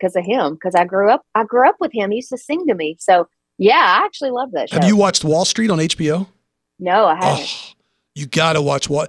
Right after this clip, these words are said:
Speaker 2: so it's all about his businesses he's tied to. All these Mark Wahlberg.
Speaker 1: Let me put it in my notes.
Speaker 2: It's phenomenal. I think he's got two seasons, three seasons. So, um, all right, last
Speaker 1: I'm on
Speaker 2: but
Speaker 1: it,
Speaker 2: not
Speaker 1: dude.
Speaker 2: least, I've still got about twenty questions I wanna ask you.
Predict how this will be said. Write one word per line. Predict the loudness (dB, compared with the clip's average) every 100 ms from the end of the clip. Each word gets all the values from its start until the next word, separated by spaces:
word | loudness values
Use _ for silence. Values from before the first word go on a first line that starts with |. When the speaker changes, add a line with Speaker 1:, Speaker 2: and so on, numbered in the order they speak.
| -8
Speaker 2:
so | -2 0
it's | 2
all | 4 4
about | 2 0
his | -2
businesses | -2 -2 -2 -4 -4 -6
he's | -6 -6
tied | -4 -2 -4
to. | -6 -2
All | -2
these | 0 0 0 -2 -6 -20 _ -2
Mark | 0 2
Wahlberg. | 0 0 0 0 0 -2
Speaker 1:
Let | -2
me | -2 -2 -6
put | -2 0
it | 2 2
in | 0
my | -2 -4
notes. | 0 0
Speaker 2:
It's | 0 -2
phenomenal. | -4 -2 0 0
I |
think | 0
he's | 0
got | -2 -2
two | -4 -2
seasons, | -2 -2 -2 -4 -4
three | -4
seasons. | -4 -2 -2 -4 -6 -14 _ _ _ _ -14
So, | -10 -8 -8 -10 -12
um, | -10 -10 -12 _ -2
all | 2
right, | 2 0 -2
last | -2 0 2
Speaker 1:
I'm |
on | 2
Speaker 2:
but |
Speaker 1:
it, |
Speaker 2:
not | 2 2
Speaker 1:
dude. | 2
Speaker 2:
least, | 0 0 -2
I've | -2
still | 0
got | 0 0
about | 0 -2
twenty | -4 -4
questions | -2 -2 -2 -4
I |
wanna | -4 -4
ask | -6 -6 -6
you. | -8 -14